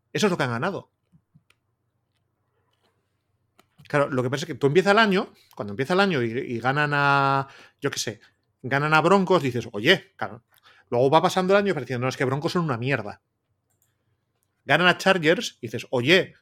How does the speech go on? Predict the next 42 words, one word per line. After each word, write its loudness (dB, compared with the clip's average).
y -10
según -6
va -4
pasando 0
el 2
año 2
va 4
diciendo, -4
"No, -2
no, 0
es -2
que -4
Chargers 0
no -2
son 2
el 4
equipo 2
que 2
lo 4
va 4
a 2
petar 2
ni 0
de 0
coña". -2
Ganan 6
dos 4
veces 0
a -6
Cardinals 2
y -2
dices, -2
"Oye", 6
y -4
entonces, -4
y, -4
y 4
estamos -2
en 0
las 2
mismas. 2
Dice, -4